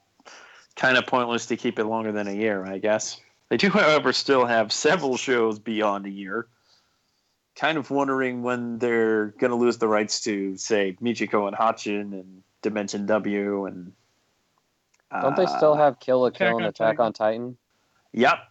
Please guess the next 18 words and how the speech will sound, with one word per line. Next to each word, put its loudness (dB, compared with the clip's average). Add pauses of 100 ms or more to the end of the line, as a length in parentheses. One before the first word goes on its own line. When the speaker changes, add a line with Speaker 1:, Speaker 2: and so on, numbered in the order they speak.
(120)
Speaker 1:
they 4
still 0
have 0
Kill -2
la -2
Kill -6
and -6
Attack -2
on -2
Titan -6
from -12
the -8
look -8
of -10
it. -4 (420)
Uh, 6
they'll 4
probably 2